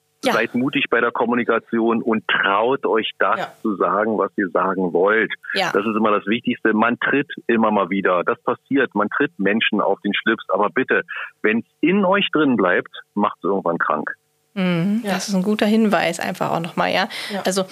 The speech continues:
Speaker 1: ehrlich sein und trotzdem wertschätzend bleiben.
Speaker 3: Ja.
Speaker 1: Ja,
Speaker 2: Genau
Speaker 1: weil,
Speaker 2: so ist es.
Speaker 1: weil nur
Speaker 2: Deswegen
Speaker 1: die
Speaker 2: unbedingt
Speaker 1: Mhm. Nur
Speaker 2: deswegen unbedingt die, die Podcast-Folgen hören, denn, äh, da gehen wir zum Thema Wertschätzung drauf ein. Da sind auch Formulierungsbeispiele, die ihr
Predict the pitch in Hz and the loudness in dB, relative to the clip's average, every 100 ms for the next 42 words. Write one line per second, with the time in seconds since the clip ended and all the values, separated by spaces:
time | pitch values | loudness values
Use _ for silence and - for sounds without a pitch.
0 | - - - 214 233 240 233 - 214 202 | -12 -8 0 0 2 0 -4 -4 0 0
1 | 214 214 190 - 190 - 196 196 196 - | -2 -4 -4 -4 -6 -4 -2 0 0 -2
2 | 175 - 180 180 180 196 - 151 127 - | -4 -6 -8 -4 -2 -2 -4 -8 -10 -16
3 | _ 220 208 - - - _ _ - 185 | _ -6 -6 -8 -20 -20 _ _ -6 -2
4 | 185 175 185 - - 185 190 269 120 110 | 0 0 0 -4 -2 0 2 2 2 2
5 | 120 123 120 113 113 - 202 190 180 202 | 4 4 2 2 2 0 -2 0 0 -2
6 | 247 - _ _ - - - - 214 - | -4 -12 _ _ -20 -20 -20 -10 -4 0
7 | 220 - - 113 110 110 - 101 98 98 | 2 2 2 2 2 2 2 0 2 2
8 | 113 107 104 98 - 98 101 101 107 117 | 0 0 -2 -2 -2 0 0 2 2 0
9 | 120 - - - 104 101 101 101 98 98 | -2 -6 -8 -2 0 2 2 2 2 2
10 | 95 90 101 101 - - 98 95 92 104 | 0 0 0 0 -2 -2 0 2 0 0
11 | - 95 92 87 76 - 98 127 101 101 | -2 -2 -2 0 0 2 2 2 2 2
12 | 95 92 98 90 95 107 107 - 98 - | 0 0 0 2 2 2 2 2 2 2
13 | 92 90 87 92 | 0 -2 0 0